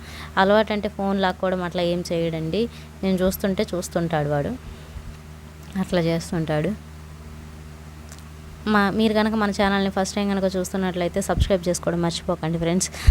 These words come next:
ఆ అమ్మాయి వచ్చేసి, డ్రెస్ వేసుకున్న అమ్మాయి వచ్చేసి ఆ బాబు వాళ్ళ అమ్మ అండి.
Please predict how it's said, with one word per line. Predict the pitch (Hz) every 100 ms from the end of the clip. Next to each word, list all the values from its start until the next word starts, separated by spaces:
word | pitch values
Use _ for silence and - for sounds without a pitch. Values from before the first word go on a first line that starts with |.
| - -
ఆ | 190
అమ్మాయి | 190 202 202
వచ్చేసి, | - 180 208
డ్రెస్ | 196 185
వేసుకున్న | 202 - 196 185
అమ్మాయి | 185 180
వచ్చేసి | 180 190 185 254 - - - -
ఆ | 185
బాబు | 190 185 185
వాళ్ళ | 190 180 170
అమ్మ | 170 175
అండి. | 160